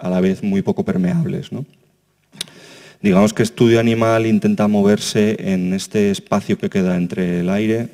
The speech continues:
donde están las raíces alicantinas, y el subsuelo, donde están las raíces barcelonesas, ¿no? Y yo en Al-, yo en Barcelona termino de completar,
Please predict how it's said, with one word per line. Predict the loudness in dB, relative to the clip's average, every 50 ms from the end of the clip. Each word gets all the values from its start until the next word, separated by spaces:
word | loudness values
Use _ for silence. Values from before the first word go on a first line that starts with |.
| -18 -20 -20 -20 -18
donde | -12 -10 -8 -6 -4 -2 -2 0 0 -2
están | -2 -2 -2 -2 0
las | 0 -2 -4 -4
raíces | -4 -4 -4 -4 -4 -6 -8 -4 -4
alicantinas, | -4 -4 -2 -4 -4 -6 -6 -6 -4 -4 -6 -6 -8 -16 -20 -20 -20 -20 -20 -20 -20 -20 _
y | -8 -4 -2
el | -2 -2 -4
subsuelo, | -6 -8 -10 -8 -2 0 2 2 4 2
donde | 2 0 0 -2
están | -4 -4 -4 -2 -2 0
las | -2 -2 -2
raíces | -2 -2 -2 -2 -2 -2 -2 -2 0 0 0 0 -2 -4 -6 -12 -18 -20 -20 -20 -20 -20 -20 -18 -10
barcelonesas, | -6 -4 -2 -2 -2 -2 -2 0 0 0 0 0 -2 -2 -4 -12 -12 -12 -12
¿no? | -10 -8 -8 -8 -8
Y | -8 -8 -6 -4 -4 -4 -4 -6 -6 -8 -12 -20 -20 -20 -20 -12 _ 2
yo | 4 6
en | 6 6
Al-, | 6 4 2 0 0 2
yo | 2 4
en | 4 4
Barcelona | 4 2 2 2 0 2 4 4 4 4 4 2 0 -2 -6 -14 -12 -4
termino | -2 -2 0 2 2 2
de | 2 0
completar, | 0 0 -2 0 0 0 0 2 2 2 2 0 -2 -8